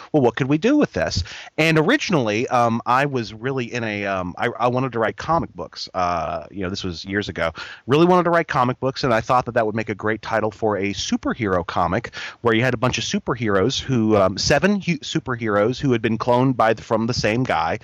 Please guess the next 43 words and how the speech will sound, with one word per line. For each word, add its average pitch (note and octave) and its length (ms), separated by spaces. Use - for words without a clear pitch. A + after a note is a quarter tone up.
and A2 300
were, A2+ 140
like, G#2+ 180
had A#2+ 300
capes - 400
and B2 120
ray A2 140
guns A2 420
and G#2+ 200
flew G#2+ 400
and G2+ 100
did G#2+ 140
all G2 160
that F#2 180
stuff. G2 460
But, G2+ 200
uh, C#3 180
ultimately, D#3 560
because B2 300
I A#2+ 100
knew C3 200
that B2+ 100
my G#2+ 180
storytelling A#2 800
strengths - 720
lied G#2+ 680
in, G#2 500
uh, F#2+ 180
prose B2+ 520
fiction C#3 520
and G2+ 140
not, G2+ 300
you A2 120
know, F#2 100
graphic G2 500
fiction D3 580
or, G#2+ 160
or, G2+ 280
or G#2+ 160
screenwriting B2+ 760
at G#2+ 140
that G#2+ 180
time C#3 360